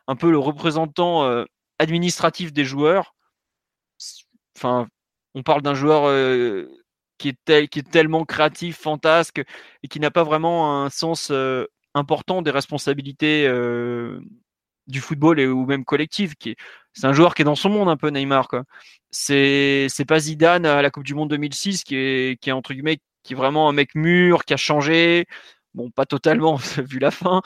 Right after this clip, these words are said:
mais on n'est pas encore à ce niveau de maturité de Neymar, je trouve. Et aujourd'hui, c-, déjà, par rapport à la situation actuelle, ça me paraît pas être une bonne idée, et par rapport à ce que le joueur est actuellement aussi, c'est, c'est pas forcément peut-être la, la meilleure chose à faire. Après, peut-être que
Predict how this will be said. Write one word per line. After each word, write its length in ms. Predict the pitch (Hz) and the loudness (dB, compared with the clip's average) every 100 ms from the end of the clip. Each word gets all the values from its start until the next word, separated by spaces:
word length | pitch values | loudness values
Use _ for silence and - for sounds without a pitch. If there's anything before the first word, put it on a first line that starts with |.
| - - 139 | -6 -12 -10
mais 460 | 139 143 139 139 - _ _ _ - | 0 4 4 2 -2 _ _ _ -2
on 80 | |
n'est 100 | 165 | 2
pas 120 | 170 220 | 4 4
encore 220 | 202 214 | 4 2
à 40 | |
ce 80 | 180 | 2
niveau 180 | 185 185 | 0 2
de 40 | |
maturité 480 | 175 160 170 156 156 | 0 -2 -2 -4 -4
de 60 | 147 | -6
Neymar, 280 | 139 139 | -4 -6
je 60 | - | -8
trouve. 160 | - 113 _ | -14 -18 _
Et 100 | 104 | -8
aujourd'hui, 440 | 135 139 143 165 190 | -4 -2 -2 -2 -8
c-, 420 | - - - _ _ _ _ _ _ | -10 -20 -20 _ _ _ _ _ _
déjà, 320 | 147 160 180 | 2 6 4
par 140 | 160 | 6
rapport 220 | 147 143 156 | 2 6 4
à 40 | |
la 40 | |
situation 340 | 147 143 151 151 | 2 -2 -6 -6
actuelle, 240 | 147 156 | -4 -4
ça 100 | 147 | -4
me 60 | 131 | -4
paraît 120 | 127 | -2
pas 100 | 151 | -2
être 100 | 151 | -2
une 100 | 139 | -4
bonne 140 | 135 | -4
idée, 200 | 139 147 | -2 -2
et 60 | 170 | -2
par 140 | 147 | 0
rapport 240 | 127 135 139 | -2 0 -2
à 40 | |
ce 80 | - | -2
que 60 | 135 | -6
le 60 | |
joueur 200 | 131 147 | -2 -2
est 120 | 131 | -2
actuellement 400 | 127 - 135 139 | -4 -4 -4 -2
aussi, 320 | 135 127 170 175 - - _ | -4 -4 -8 -8 -14 -20 _
c'est, 560 | - - 135 131 127 123 | -12 -4 0 4 4 4
c'est 140 | - 120 | 0 -2
pas 120 | 143 | -2
forcément 420 | 135 - 139 147 | -2 -2 -2 -2
peut-être 260 | - 143 - | 2 0 2
la, 420 | 123 120 117 113 | 2 4 2 0
la 100 | 123 | 0
meilleure 220 | 131 131 | -2 -2
chose 180 | 143 131 | 0 -2
à 60 | |
faire. 200 | 120 - - _ _ _ _ | -2 -4 -12 _ _ _ _
Après, 320 | - - 131 | -12 -2 -2
peut-être 220 | - 117 | -2 -8
que 320 | - 117 113 | -6 -8 -8